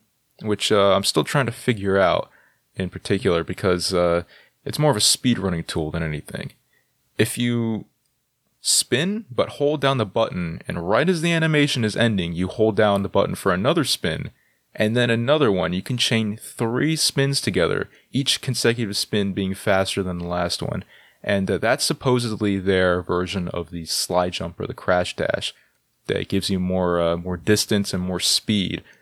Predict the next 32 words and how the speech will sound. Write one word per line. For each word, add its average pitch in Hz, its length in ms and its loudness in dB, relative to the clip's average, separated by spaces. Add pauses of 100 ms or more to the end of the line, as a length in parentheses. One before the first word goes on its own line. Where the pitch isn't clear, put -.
for 101 140 -4
those 90 180 -2
time 90 260 0
trial 90 280 2
challenges. - 600 -6 (480)
And, 98 320 -2
uh, - 120 -2
I 120 80 -4
thought - 160 0
it's - 140 -2
okay. 92 300 -2 (640)
Um, 117 460 0 (260)
it's, - 240 0
it's 127 200 2
no 156 180 4
Death 135 240 0
Tornado 117 460 2
spin. 90 340 0
You 92 160 0
can't - 260 0
hover 113 340 2
anything 87 360 -4
in 87 100 -4
the 90 60 -4
air 98 160 2
with 85 180 0
it. 82 100 0
It's - 140 -4
solely 113 380 2
on 95 160 0
the 85 80 -8
ground. 98 480 -2